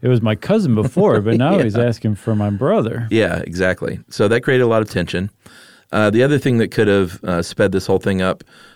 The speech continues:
Speaker 2: was the fact that they were thriving so much that they were expanding their territory
Speaker 1: Mm-hmm.
Speaker 2: and they were cutting down and deforesting the land around them,
Speaker 1: Right.
Speaker 2: uh, for fuel and to build things.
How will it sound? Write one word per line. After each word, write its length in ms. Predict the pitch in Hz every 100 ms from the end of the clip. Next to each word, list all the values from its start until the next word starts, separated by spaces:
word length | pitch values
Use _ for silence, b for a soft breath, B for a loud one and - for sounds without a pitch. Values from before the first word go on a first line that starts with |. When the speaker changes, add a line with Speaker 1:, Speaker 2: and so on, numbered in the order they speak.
| B
Speaker 2:
was 160 | 104 104
the 60 |
fact 280 | 98 104 101
that 120 | 98
they 120 | 98
were 120 | 95 87
thriving 440 | 95 90 90 92
so 180 | - 92
much 300 | 90 90 -
that 100 | 82
they 100 | 92
were 120 | 92
expanding 500 | 87 - 95 92 92
their 140 | 90
territory 640 | - 90 87 87 90 90 90
Speaker 1:
Mm-hmm. 300 | 110 113 120 -
Speaker 2:
and 80 | 92
they 60 | 95
were 80 |
cutting 300 | 90 104 104
down 360 | 98 95 95 95
and 240 | 90 87
deforesting 640 | 80 101 - 104 104 - 92
the 80 | 90
land 260 | 95 98
around 320 | 92 95 120 101
them, 240 | 90 92 _ 120
Speaker 1:
Right. 180 | 107 b b b
Speaker 2:
uh, 180 | 90 90
for 320 | - 101 92
fuel 440 | - 107 110 123 117
and 140 | 92
to 140 | 90
build 360 | 85 95 98 101
things. 480 | 113 113 143 147